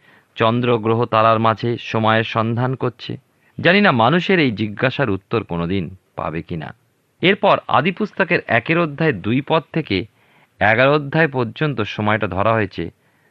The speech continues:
দু হাজার বৎসর। কিন্তু ঠিক মতো বলতে হলে আমাদের বলতে হবে দুই হাজারের কিছু বেশি, এবং এই কিছু বেশি অংশটা হতে পারে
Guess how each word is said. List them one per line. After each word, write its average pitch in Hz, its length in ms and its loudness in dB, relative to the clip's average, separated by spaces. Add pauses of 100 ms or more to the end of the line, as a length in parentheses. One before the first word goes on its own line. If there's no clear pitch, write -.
(300)
দু 117 240 -4
হাজার 131 320 0
বৎসর। 85 500 -8 (600)
কিন্তু 202 340 2 (540)
ঠিক 214 240 0
মতো 180 200 0
বলতে 104 340 0
হলে 107 240 2 (200)
আমাদের 104 360 0
বলতে 98 340 -2
হবে 127 220 0
দুই 104 280 -2
হাজারের 151 360 2
কিছু - 240 -8
বেশি, 95 400 -4 (440)
এবং 113 180 2 (140)
এই 135 160 2 (120)
কিছু - 260 -4 (120)
বেশি 107 360 0
অংশটা 165 420 2
হতে 110 240 0
পারে 131 220 2